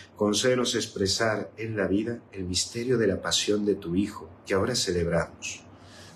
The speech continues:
Por Jesucristo nuestro Señor. Que el Señor esté con ustedes. Levantemos el corazón. Demos gracias al Señor nuestro Dios. Es justo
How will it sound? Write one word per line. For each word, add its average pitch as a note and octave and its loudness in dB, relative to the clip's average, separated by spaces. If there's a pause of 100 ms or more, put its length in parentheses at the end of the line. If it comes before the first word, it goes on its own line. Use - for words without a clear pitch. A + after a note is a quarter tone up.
Por A2 4
Jesucristo G2 -2
nuestro F2+ 0
Señor. F#2 0 (920)
Que G#2 2
el G2 0
Señor G2+ 0
esté G2 0
con F#2 -4
ustedes. - -12 (600)
Levantemos G2+ 0
el F#2 0
corazón. E2+ -2 (880)
Demos G#2 0
gracias G2 0
al F#2+ 2
Señor F#2+ 2
nuestro F2+ -2
Dios. F2 -2 (420)
Es G#2+ 0
justo - -4